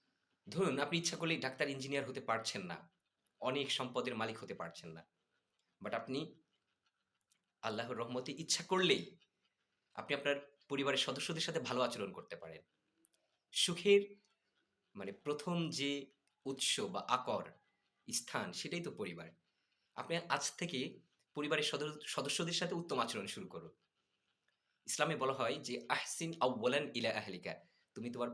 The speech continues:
পরিবারের সদস্যদের সাথে সর্বপ্রথম উত্তম আচরণ করো। রাসূলও বলেছেন যে, "সেই উত্তম যে তার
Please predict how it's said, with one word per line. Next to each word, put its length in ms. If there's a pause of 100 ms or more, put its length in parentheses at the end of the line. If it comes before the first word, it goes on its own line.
পরিবারের 340
সদস্যদের 440
সাথে 320 (240)
সর্বপ্রথম 640
উত্তম 200
আচরণ 300
করো। 240 (1900)
রাসূলও 320
বলেছেন 420
যে, 300 (580)
"সেই 300
উত্তম 480
যে 140
তার 400